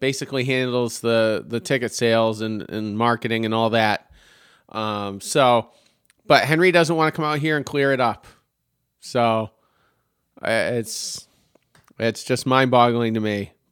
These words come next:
But I, this, th-, this is a lot of Bloom here. W-, one other thing, let me point this out.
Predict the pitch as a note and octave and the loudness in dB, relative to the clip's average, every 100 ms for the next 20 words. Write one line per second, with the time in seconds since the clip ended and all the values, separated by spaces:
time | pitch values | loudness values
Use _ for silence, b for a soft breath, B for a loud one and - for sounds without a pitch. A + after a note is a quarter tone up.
0 | _ A2+ G#2+ G2+ - _ _ _ _ _ | _ 0 2 -2 -8 _ _ _ _ _
1 | _ _ _ _ _ _ _ - - - | _ _ _ _ _ _ _ -14 -14 -4
2 | C3 - _ D3 C3+ F3+ - - C3 B2+ | -4 -4 _ -8 -2 -2 -2 -8 -14 -20
3 | - C3 C3 E3+ - C3+ C3 F3+ G3 G#3+ | -18 -16 -4 -4 -4 -14 0 2 2 0
4 | F3+ D3+ C#3 _ - C#3 E3 E3+ C3+ D3+ | -2 -6 -14 _ -4 4 6 6 4 -2
5 | D#3+ D3 C3 G#2+ - b b b b B2+ | -2 0 0 -2 -4 b b b b -4
6 | D3 D3+ E3 D#3 C#3 B2 A#2+ G#2+ G2 _ | -2 0 2 2 0 -2 -4 -4 -8 _
7 | - B2+ B2+ B2+ B2+ A2+ A2 G#2+ G#2 G2 | -10 -6 -4 -4 -6 -6 -8 -6 -6 -8